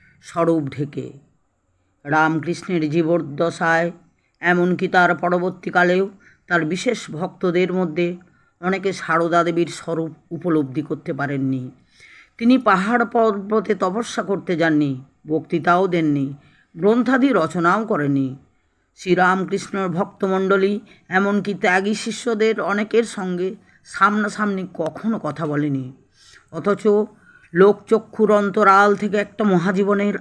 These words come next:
আদর্শ কীভাবে তিনি জগতের কাছে রেখে গেছেন। শ্রীরামকৃষ্ণ যেমন ছোট দু চারটি কথার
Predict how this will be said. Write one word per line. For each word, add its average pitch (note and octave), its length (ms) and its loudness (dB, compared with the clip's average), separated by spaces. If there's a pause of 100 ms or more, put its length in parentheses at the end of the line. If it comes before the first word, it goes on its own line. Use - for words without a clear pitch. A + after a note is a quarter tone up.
আদর্শ F#3 500 2 (760)
কীভাবে A#3 380 4
তিনি A3 240 2
জগতের E3+ 580 2
কাছে F3 260 -8
রেখে C#3+ 280 -6
গেছেন। B2+ 520 -12 (960)
শ্রীরামকৃষ্ণ F3 960 0 (680)
যেমন F3+ 440 0 (160)
ছোট G3+ 280 0 (520)
দু F#3 160 0
চারটি G3 400 -2
কথার F#3+ 480 0